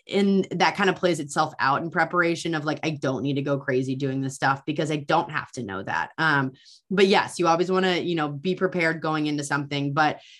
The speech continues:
there's different lanes that different roles you have. You don't have to know everything, and that's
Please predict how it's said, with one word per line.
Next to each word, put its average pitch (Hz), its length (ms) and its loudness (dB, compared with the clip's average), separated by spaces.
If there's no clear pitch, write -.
there's 190 200 4
different 196 340 2
lanes 175 520 0
that 160 360 2
different 160 460 -4
roles 156 320 0
you 156 100 -4
have. 147 640 2
You 185 140 0
don't 185 140 0
have - 360 -2
to - 80 -10
know 147 160 -4
everything, 135 580 -4
and 135 380 2
that's 143 280 0